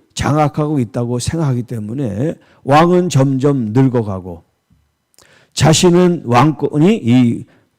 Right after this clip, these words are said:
군권이 더, 어,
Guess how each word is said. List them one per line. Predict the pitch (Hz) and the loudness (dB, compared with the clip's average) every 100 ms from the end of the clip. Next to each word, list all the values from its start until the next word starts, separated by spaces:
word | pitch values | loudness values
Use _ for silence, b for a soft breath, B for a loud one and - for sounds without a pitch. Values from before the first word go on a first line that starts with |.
| _ _ _ _ _ | _ _ _ _ _
군권이 | - 185 190 - 147 147 160 | 2 4 4 4 4 4 4
더, | 131 135 131 - - | 4 4 2 -4 -10
어, | 107 92 87 87 | -8 -6 -6 -10